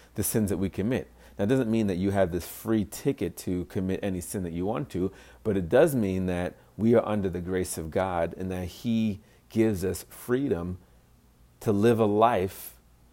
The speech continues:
where we don't feel guilty or convicted all the time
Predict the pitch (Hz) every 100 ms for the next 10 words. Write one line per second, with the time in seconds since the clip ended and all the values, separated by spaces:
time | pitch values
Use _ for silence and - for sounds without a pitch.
0 | _ 92 101 98 98 101 85 110 117 104
1 | - 110 98 90 101 - - _ _ -
2 | 87 87 117 107 104 95 107 - - -
3 | - - - 104 101 101 98 104 - -
4 | - _ _ 131 110 92 117 - 101 95
5 | 90 87 95 80 -